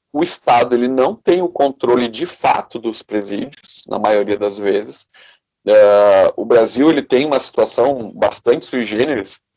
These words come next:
porque quando a gente fala de organizações criminosas no mundo, não é? A gente fala sempre de situações, é, que surge um, um, um período de exceção, e daí começam os criminosos começam a se organizar e tudo mais. No Brasil, os criminosos, eles começaram a se organizar dentro do presídio.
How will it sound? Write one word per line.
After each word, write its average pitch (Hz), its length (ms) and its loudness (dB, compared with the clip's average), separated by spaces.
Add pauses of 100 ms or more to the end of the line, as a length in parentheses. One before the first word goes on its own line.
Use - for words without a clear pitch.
(200)
porque 110 140 -14
quando 123 140 0
a - 20 0
gente 120 80 -8
fala - 160 -2
de 139 80 -2
organizações 131 640 0
criminosas 117 580 -2
no 110 120 -8
mundo, 113 440 -6
não 104 160 -2
é? 107 120 -2
A - 20 -2
gente 107 260 -10
fala - 240 0
sempre 131 300 -8
de 117 100 -14
situações, 120 800 -4 (340)
é, 101 240 2
que - 140 -12
surge 127 420 -4
um, 92 480 -8
um, 98 440 -10
um - 20 -14
período 160 240 0
de 104 100 -8
exceção, 147 680 0
e - 20 0
daí 107 180 -2 (380)
começam 107 420 -4
os 110 80 -8
criminosos 110 460 -2
começam 101 260 -8
a 107 40 -6
se - 20 -8
organizar 104 340 0
e 123 40 0
tudo 117 180 -6
mais. 123 300 -2 (360)
No 135 120 -2
Brasil, 143 320 -2
os 175 100 -4
criminosos, 139 480 -2
eles 151 180 -4
começaram 143 380 0
a - 20 -2
se 160 120 -2
organizar 123 720 0
dentro 135 640 -2
do 117 140 -2
presídio. 101 640 -8